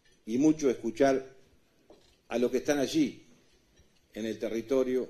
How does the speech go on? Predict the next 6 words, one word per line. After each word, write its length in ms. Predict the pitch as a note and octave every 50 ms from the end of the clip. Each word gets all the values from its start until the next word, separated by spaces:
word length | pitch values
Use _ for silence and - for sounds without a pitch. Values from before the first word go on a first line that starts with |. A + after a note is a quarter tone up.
| - - -
operando 560 | G2 G2 - A2 A2+ A#2+ B2 B2+ A#2+ A2+ G#2+
diariamente 760 | G#2+ A2 A#2 A2+ A2+ A#2 G#2+ G2+ A#2 A#2 A2 G#2+ A2 G#2+ G2+
y 100 | G2 G#2
que 120 | - G#2
muchas 320 | F#2+ G#2+ G#2+ - G#2 F2
veces 460 | F2+ G#2+ G#2 - - G#2+ G2 - -